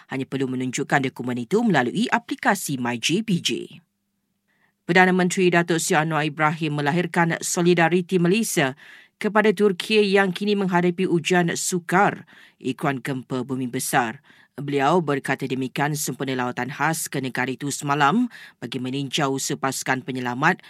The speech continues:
dan lokasi tragedi yang telah meragut lebih tiga puluh lima ribu nyawa di negara itu. Dalam perkembangan berkaitan, Bomba memaklumkan pihaknya bersedia melakukan pertukaran pasukan misi mencari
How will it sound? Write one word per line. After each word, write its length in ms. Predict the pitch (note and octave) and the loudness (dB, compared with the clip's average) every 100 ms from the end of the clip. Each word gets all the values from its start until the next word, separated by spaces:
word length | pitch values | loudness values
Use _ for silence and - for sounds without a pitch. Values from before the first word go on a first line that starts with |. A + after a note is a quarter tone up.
| - | -16
dan 160 | C#3 C3 | -8 -8
lokasi 320 | - C3 - | -6 -6 -6
tragedi 640 | D3 C#3+ C3 E3+ F#3+ D3 B2 - - - | -6 -6 -4 -2 0 0 -4 -12 -20 -12
yang 80 | |
telah 160 | D3 C3+ | -6 -4
meragut 560 | B2 C3+ D#3 D3+ D3 - | -4 -2 -2 -2 -4 -4
lebih 320 | C3+ C3 C#3 - | -6 -4 -4 -4
tiga 320 | F#3 F3+ E3+ | -4 -2 -2
puluh 320 | E3+ D3 E3+ | -2 -2 0
lima 240 | F3+ F#3 | 2 2
ribu 400 | D#3 D3+ D3 D#3 | 0 -2 -6 -4
nyawa 480 | D3+ D3+ F3+ F#3+ A#2 - _ _ | -2 0 0 -2 -4 -10 _ _
di 80 | A#3+ | 0
negara 320 | A3+ E3 B2 | 2 2 0
itu. 240 | A#2+ A2 - - _ _ _ _ _ _ - | -4 -8 -10 -12 _ _ _ _ _ _ -6
Dalam 320 | B2+ F#3 C4+ | 2 4 4
perkembangan 400 | C#4 C4 A#3+ B3 | 0 -4 -2 0
berkaitan, 560 | G#3+ G#3+ G#3 F3+ C#3 G3+ | 2 4 4 4 0 0
Bomba 320 | C3 A#2+ A#2+ | -2 -4 -4
memaklumkan 720 | B2 A#2+ A2+ A#2+ A2+ C#3 F#3+ | -4 -4 -4 -6 -2 -2 -2
pihaknya 400 | C#3 B2+ G#2+ C3 | -4 -8 -6 -4
bersedia 560 | B2 A#2+ D#3 B2+ F3 B2+ | -4 -6 -6 0 0 0
melakukan 480 | A#2+ C3 B2 C3 | -4 -8 -4 -4
pertukaran 640 | B2 C3 C3 - B2 C#3+ F#3 | -4 -8 -8 -6 -2 -2 -2
pasukan 400 | D3 - - C3 | -4 -4 -6 -6
misi 400 | C3 C3 - A#2+ | -6 -6 -6 -6
mencari 560 | A#2 - A2 C3 C4+ | -4 -6 -4 -2 -2